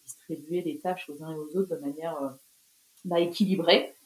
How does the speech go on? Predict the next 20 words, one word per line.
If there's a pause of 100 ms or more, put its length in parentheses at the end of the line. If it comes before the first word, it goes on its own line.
(360)
Euh,
mais,
euh,
mais
non,
bien
sûr,
il
y
a,
il
y
a
encore,
euh,
ce,
ce
déséquilibre.
Après,
euh,